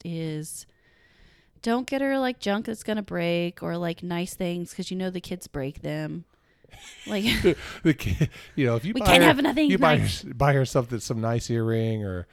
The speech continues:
Speaker 2: necklace, one of them's gonna put it on and break it. That's
Speaker 1: Yeah.
Speaker 2: how it works.
Speaker 1: Or shove it up their nose. We've had that before.
Speaker 2: Yes.
Speaker 1: But anyway, so, yeah, communication. A good old talk.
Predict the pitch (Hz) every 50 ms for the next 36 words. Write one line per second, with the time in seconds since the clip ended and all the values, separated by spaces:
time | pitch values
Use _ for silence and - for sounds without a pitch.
0 | _ _ _ _ 113 113 113 110 - 110 104 - - - _ _ _ _ _ _
1 | _ _ _ - 127 143 143 135 113 113 104 98 98 - 104 98 95 - 110 98
2 | 92 87 90 87 85 87 85 76 73 76 69 - - - - - - _ _ 120
3 | 110 104 - - 101 - 107 95 95 - - - - - - - - 202 208 -
4 | - 196 190 185 185 185 180 - - 170 170 165 170 151 156 156 175 175 - -
5 | - - _ - _ - - 180 180 185 190 175 - - - - - - - _
6 | - - 117 104 113 98 85 - - - - - - - - - - - - -
7 | _ _ _ _ _ - 359 403 415 349 294 262 - - - - - - - -
8 | - 359 339 302 294 285 277 262 262 254 - - - 320 453 539 - 220 208 196
9 | - - - - - - - _ - - 330 320 311 - 311 285 277 - - 220
10 | 208 214 208 196 - _ _ _ _ _ _ _ - 233 - - 269 262 254 254
11 | 247 247 247 247 247 254 240 - _ - - 240 208 190 - - - -